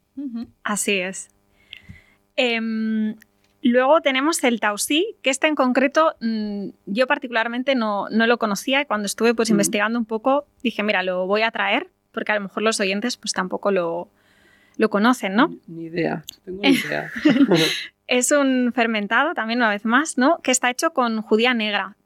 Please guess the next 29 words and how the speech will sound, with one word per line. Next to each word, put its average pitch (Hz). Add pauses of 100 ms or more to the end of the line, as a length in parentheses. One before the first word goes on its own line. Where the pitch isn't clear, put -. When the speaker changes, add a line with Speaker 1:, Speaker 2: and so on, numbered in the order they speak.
Speaker 2:
eh, 196
china, 202
es 208
típico 254
de 214
Speaker 3:
Mm. 220
Speaker 2:
China. 208 (920)
Y 226
lo 233
que 240
hacen 226
no 269
es 233
que 269
se 262
lo 220
coman, 208
digamos, 208
a 208
cucharadas, 208 (180)
¿no? 320
Speaker 3:
Mm. 302
Speaker 2:
Porque 247
sé 214
que 233
el 254
sabor 220
es 254
fuertísimo, 240